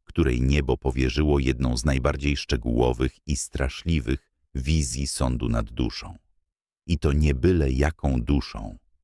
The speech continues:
ale duszą człowieka, który myślał, że postępował słusznie. W Revelaciones,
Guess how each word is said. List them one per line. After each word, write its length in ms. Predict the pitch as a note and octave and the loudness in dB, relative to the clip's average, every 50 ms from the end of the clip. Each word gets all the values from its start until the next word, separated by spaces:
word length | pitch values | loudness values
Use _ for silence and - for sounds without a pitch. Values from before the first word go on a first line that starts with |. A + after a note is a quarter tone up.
| _ _ _ _ _ _ - | _ _ _ _ _ _ -2
ale 260 | - C#2+ C2+ C2+ C2 | 0 0 2 2 0
duszą 420 | B1 D#2+ E2 - - - C2+ B1+ | 2 0 0 0 0 -2 -2 -2
człowieka, 680 | - - - C2 C2 B1+ D2 B1+ - - - G#1 G#1 - _ _ _ _ _ _ _ _ _ _ _ _ | -2 0 0 0 2 2 0 0 -2 -4 -8 -12 -12 -12 _ _ _ _ _ _ _ _ _ _ _ _
który 300 | _ - - B1+ B1 A#1 | _ -2 -2 0 0 0
myślał, 480 | B1+ D#2+ - - - - A1+ A#1+ B1 | 0 0 0 -2 -4 -4 -2 -2 -2
że 140 | A#1+ C2 - | -2 -4 -4
postępował 640 | - - - - - C2 A#1+ - C2+ A#1+ B1 B1 A#1+ | -4 -4 -6 -4 -2 -4 -2 -2 -4 -4 -4 -4 -4
słusznie. 580 | - - C2 A1+ - - - B1 - - _ _ _ _ _ _ _ _ _ _ _ _ _ _ _ _ - | -6 -8 -8 -8 -10 -10 -12 -14 -16 -18 _ _ _ _ _ _ _ _ _ _ _ _ _ _ _ _ 0
W 80 | D2+ E2 | 2 2
Revelaciones, 1200 | F2+ G2 F#2 G2+ G2 F#2+ F#2 - - - F2 D#2 C#2+ B1 A1 G#1 - - - - - - - | 2 2 2 2 0 0 0 -2 -2 0 0 2 0 0 -4 -6 -12 -10 -8 -8 -8 -10 -12